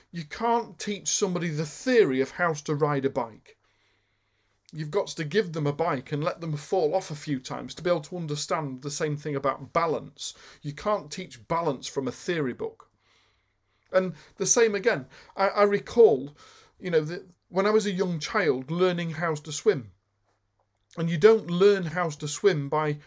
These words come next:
watching other people swim. Although that helps and supports us to understand that you can float or you sink and you've got to put your arms in the right places and remember to breathe every now and again, in actual fact, learning to swim comes from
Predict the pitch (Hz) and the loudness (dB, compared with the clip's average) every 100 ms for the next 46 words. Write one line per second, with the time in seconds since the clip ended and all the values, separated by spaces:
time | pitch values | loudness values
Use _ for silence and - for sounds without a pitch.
0 | _ - 180 175 - 180 156 147 175 151 | _ -2 -2 -2 -4 -4 -4 -4 -6 -6
1 | 151 - 196 120 147 180 214 208 - - | -4 2 2 4 2 6 6 4 -2 -14
2 | - - 185 220 - - - 156 147 - | -20 -2 4 4 4 -8 -4 -4 -6 -14
3 | - - 160 - 214 254 226 - 147 - | -10 -8 -8 4 8 8 6 -2 -4 -4
4 | 180 180 170 156 - 170 160 156 156 147 | -2 -2 -2 -4 0 0 0 -6 -8 -8
5 | 156 143 - 180 190 185 151 123 123 - | -6 -8 2 6 6 2 -4 -4 -4 0
6 | 196 190 180 143 139 135 139 - - 156 | 0 0 -6 -6 -6 -6 -8 -8 -10 4
7 | 151 175 185 156 160 156 156 - - 156 | 6 6 4 0 0 0 0 -4 -2 -2
8 | 147 175 143 127 156 165 143 135 147 202 | -4 -10 -8 -6 -6 -6 -6 -4 -2 -2
9 | 180 151 135 127 120 120 127 143 147 - | 0 -2 -2 -6 -8 -4 -4 -6 -12 -20
10 | - - - 202 202 165 175 147 180 147 | -20 -14 -4 -4 -4 -4 -4 -2 -2 -4
11 | - 165 196 214 185 151 156 - 208 147 | -6 2 4 4 2 -4 -4 2 2 2
12 | 139 202 185 147 175 160 | 0 2 0 0 0 0